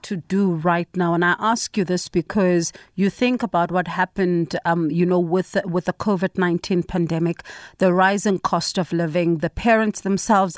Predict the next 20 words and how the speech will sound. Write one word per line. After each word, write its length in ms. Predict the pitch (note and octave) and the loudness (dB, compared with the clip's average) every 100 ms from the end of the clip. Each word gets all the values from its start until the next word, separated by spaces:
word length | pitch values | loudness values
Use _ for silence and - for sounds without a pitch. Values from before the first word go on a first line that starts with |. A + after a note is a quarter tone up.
| - | -2
are 80 | |
now 600 | G3 F#3+ F#3+ G3 G#3 G3 - - - - | 0 2 2 4 4 2 -2 -12 -12 -6
burdened 800 | D3 G#3 A3+ A#3+ G3 D3 D3+ - | 0 4 4 4 -2 -8 -10 -2
by 200 | F#3+ F3+ | 0 2
what 380 | E3 F3+ F3+ - | 0 -2 -2 -2
they're 180 | F3+ E3+ | -2 0
witnessing, 880 | D#3 F#3+ - G3+ - F3+ E3 E3 C#3+ | -2 -4 -2 -4 -2 -2 0 0 0
um, 260 | F3+ E3+ E3+ | 0 0 0
you 160 | E3 F3+ | 2 2
know, 160 | F3 - | 0 0
in 240 | G#3+ A3 | 2 2
their 220 | G3+ F#3 - | 2 0 0
own 240 | G3 F#3+ F3 | -2 0 2
lives. 420 | G3 E3+ D3+ - - - - - | 2 0 -2 -10 -14 -20 -6 2
And 220 | A3+ G#3 | 4 4
then 360 | G3 A3+ B3 | 4 4 4
they 140 | G3+ F#3 | 4 2
have 260 | E3+ F3+ - | 0 -4 -4
to 120 | G3+ | -8
parent. 560 | - G3 E3+ B2+ C#3 | -4 -2 -2 -2 -6